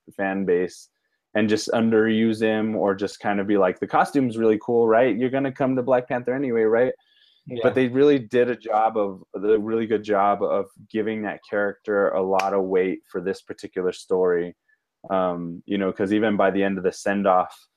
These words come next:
Speaker 1: uh, post-credit scene or whatever, um, that
Speaker 2: Yeah.
Speaker 1: leads to the Black Panther film, uh, you know, you're, so much has happened. I feel like that, you know, it's just a testament to Chadwick Boseman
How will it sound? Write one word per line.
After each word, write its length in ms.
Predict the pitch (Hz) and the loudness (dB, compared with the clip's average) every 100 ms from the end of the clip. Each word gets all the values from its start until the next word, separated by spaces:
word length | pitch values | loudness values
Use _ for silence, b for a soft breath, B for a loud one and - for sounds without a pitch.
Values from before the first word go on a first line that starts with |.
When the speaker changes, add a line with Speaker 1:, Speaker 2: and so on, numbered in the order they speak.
| _ _ _ | _ _ _
Speaker 1:
uh, 160 | 95 92 | 2 2
post-credit 920 | - 107 104 - - - 101 92 - | 2 0 -2 -6 -20 -2 0 0 -2
scene 520 | - 101 95 92 90 - _ _ _ - | -8 -8 -8 -8 -12 -16 _ _ _ -6
or 100 | 95 | 0
whatever, 600 | 95 95 92 90 92 - - | 4 4 4 4 4 2 0
um, 380 | 90 87 85 85 | 0 -2 -6 -2
that 180 | 90 82 | 0 0
Speaker 2:
Yeah. 20 | |
Speaker 1:
leads 220 | 95 - | -2 -6
to 80 | - | -8
the 60 | 92 | -2
Black 280 | 92 90 - | 0 0 -4
Panther 320 | 95 92 98 | -8 -4 -6
film, 480 | - 90 87 87 - _ - | -6 -8 -8 -10 -14 _ -2
uh, 400 | 90 87 85 82 _ _ _ _ _ _ _ _ _ _ _ _ | 0 0 -2 -6 _ _ _ _ _ _ _ _ _ _ _ _
you 140 | 113 | 0
know, 140 | 98 92 | 2 2
you're, 440 | 92 110 104 - - _ - | 4 4 4 2 -6 _ -18
so 260 | - 170 156 | -2 2 4
much 180 | 123 | 2
has 120 | 110 95 | 0 -2
happened. 440 | 165 190 190 98 | 0 0 0 -2
I 80 | 95 | -2
feel 160 | - | 2
like 260 | 107 101 - | 2 2 0
that, 300 | 107 98 78 - _ - | 0 0 0 -6 _ -8
you 100 | 117 | -4
know, 100 | 110 | -4
it's 100 | 113 | -2
just 140 | 147 | -4
a 40 | 131 | -2
testament 480 | 131 120 120 117 98 | -2 -4 -4 -6 -6
to 80 | |
Chadwick 380 | 101 107 104 104 - | -4 -2 -2 -2 -2
Boseman 720 | 98 104 104 98 95 95 92 | 0 0 -4 -6 -6 -8 -10